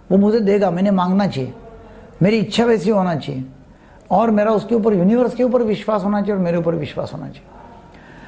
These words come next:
यदि मेरे ऊपर ही मेरा विश्वास नहीं है कि नहीं, नहीं, मैं बोल रहा हूँ मगर वो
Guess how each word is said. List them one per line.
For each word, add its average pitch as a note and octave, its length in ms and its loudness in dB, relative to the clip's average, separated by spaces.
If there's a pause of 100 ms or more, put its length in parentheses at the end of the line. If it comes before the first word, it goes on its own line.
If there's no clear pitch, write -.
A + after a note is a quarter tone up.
यदि A3 140 4
मेरे A3+ 220 2
ऊपर C4 220 2
ही D4+ 60 0
मेरा B3 180 2
विश्वास G3+ 480 0
नहीं F#3 140 0
है E3 100 -2
कि F3+ 100 -2
नहीं, A#3+ 140 2
नहीं, C4 100 0
मैं G#3+ 320 0
बोल F3+ 280 0
रहा A#3 100 2
हूँ F#3+ 220 0
मगर F#3+ 240 0
वो G3 200 -2